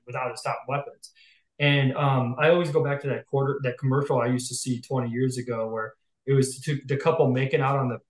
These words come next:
uh, on, on the couch, and it zooms out and it says, "If it weren't for sports, this wouldn't be gross." And one's wearing a Michigan shirt and one's wearing an Ohio State shirt. And I think about that commercial every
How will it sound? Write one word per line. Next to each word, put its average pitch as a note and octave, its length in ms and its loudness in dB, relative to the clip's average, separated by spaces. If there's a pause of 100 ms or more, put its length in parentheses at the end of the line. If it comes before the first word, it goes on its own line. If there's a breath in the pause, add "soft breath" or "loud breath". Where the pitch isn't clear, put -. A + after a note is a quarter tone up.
(240)
uh, A#2 280 -2
on, A#2+ 180 -2
on A#2+ 160 -4
the A2 60 -8
couch, C3+ 380 0
and B2+ 80 0
it A2 120 -8
zooms C3+ 480 0
out B2 340 0 (520)
and - 80 0
it B2+ 60 0
says, C3+ 220 2
"If C3+ 80 -4
it C3+ 60 -2
weren't C#3 300 2
for B2+ 80 -2
sports, C3+ 440 0
this C3+ 160 -4
wouldn't C#3 220 4
be A#2+ 140 0
gross." B2+ 440 2
And B2 120 0
one's B2+ 240 0
wearing B2+ 280 0
a A#2+ 80 -10
Michigan B2+ 360 -6
shirt C3+ 340 -4
and B2 80 -10
one's B2 220 -2
wearing B2+ 180 0
an A#2 80 -4
Ohio A#2 280 -4
State B2+ 280 -6
shirt. C#3+ 240 -4 (240 loud breath)
And C#3 80 2
I C#3 60 4
think F#3 260 0
about F3+ 260 2
that D#3+ 140 2
commercial D3+ 500 -2
every D3+ 420 0